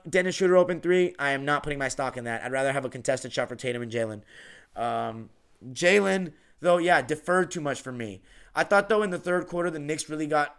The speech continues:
going with, you know, they're gonna bring that good defense. Obi Toppin in transition, and his athleticism just looked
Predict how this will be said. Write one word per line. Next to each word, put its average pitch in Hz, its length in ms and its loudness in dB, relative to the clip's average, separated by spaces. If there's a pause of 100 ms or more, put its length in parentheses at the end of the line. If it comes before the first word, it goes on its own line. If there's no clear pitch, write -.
(120)
going 143 340 -4
with, 135 320 -6
you 147 100 -6
know, 160 140 -2
they're 165 100 -2
gonna 139 140 -6
bring 139 160 -8
that 127 160 -6
good 131 160 -6
defense. 135 540 -6 (360)
Obi 165 380 0
Toppin 139 640 -4
in 135 160 -12
transition, 127 800 -6 (100)
and 117 220 -10
his 147 220 -8
athleticism 127 580 -6
just 113 160 -14
looked 110 220 -12